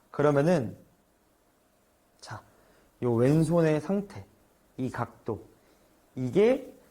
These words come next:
내가 그냥 가장 편안하게 힘을 쓰지 않고 아무 행동도 취하지 않았을 때 나오는 각도예요. 지금 제 시선에서 보면은 이 마디가 한 두 개 정도 보이거든요. 왼손에 이 마디가.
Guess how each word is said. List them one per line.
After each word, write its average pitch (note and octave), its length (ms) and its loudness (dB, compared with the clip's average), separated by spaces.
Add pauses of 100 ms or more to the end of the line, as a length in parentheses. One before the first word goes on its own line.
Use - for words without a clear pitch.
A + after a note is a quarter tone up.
내가 B2 240 0
그냥 A#2+ 260 -6
가장 E3+ 440 0
편안하게 G3+ 520 0
힘을 G3 260 -2
쓰지 G3 360 -2
않고 F#3+ 600 -2 (240)
아무 C3 400 0
행동도 G3 400 2
취하지 F#3+ 540 2
않았을 C3 460 -6
때 E3 100 2
나오는 B2 420 0
각도예요. G#2 640 -8 (440)
지금 D3 260 -4
제 C#3 200 2
시선에서 F#3 500 0
보면은 C#3+ 760 -4 (600)
이 A#2+ 300 -2
마디가 C3+ 420 4
한 D#3 120 2
두 - 180 -8
개 F#3 120 4
정도 F#3 240 2
보이거든요. G#2+ 460 -6
왼손에 A#2 480 -6
이 A2 260 -6
마디가. G#2+ 480 -4